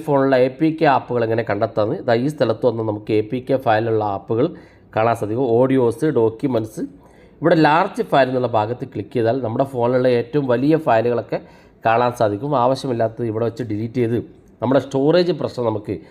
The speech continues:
പരിഹരിക്കാൻ സാധിക്കും. അത് ആവശ്യമില്ലാത്തതൊക്കെ ക്ലിക്ക് ചെയ്ത് വളരെ ഈസി ആയിട്ട് നിങ്ങൾക്ക്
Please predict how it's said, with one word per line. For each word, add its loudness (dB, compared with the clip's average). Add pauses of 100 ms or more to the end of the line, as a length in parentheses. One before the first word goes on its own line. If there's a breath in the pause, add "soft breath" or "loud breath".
(360 loud breath)
പരിഹരിക്കാൻ 2
സാധിക്കും. -6
അത് -6 (120)
ആവശ്യമില്ലാത്തതൊക്കെ 0
ക്ലിക്ക് -4
ചെയ്ത് 2 (500 loud breath)
വളരെ 4
ഈസി -4
ആയിട്ട് 2
നിങ്ങൾക്ക് -4